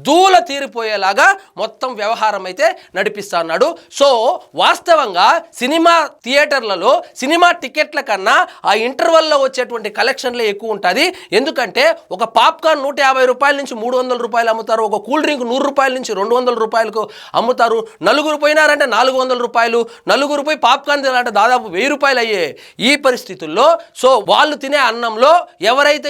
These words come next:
ఈ బంద్ చేయాలనుకున్నారో వాళ్ళే మట్టేసుకున్నట్లయింది. పవన్ కళ్యాణ్కి తిక్క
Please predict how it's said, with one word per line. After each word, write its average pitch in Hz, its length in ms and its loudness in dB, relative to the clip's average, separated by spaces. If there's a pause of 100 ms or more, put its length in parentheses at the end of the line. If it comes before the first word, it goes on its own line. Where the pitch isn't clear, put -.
(100)
ఈ - 20 -6 (120)
బంద్ 277 260 -2 (120)
చేయాలనుకున్నారో 240 800 2 (300)
వాళ్ళే 233 300 2 (120)
మట్టేసుకున్నట్లయింది. 175 1000 -6 (440)
పవన్ 277 260 2 (100)
కళ్యాణ్కి 240 400 -2 (140)
తిక్క 254 220 -2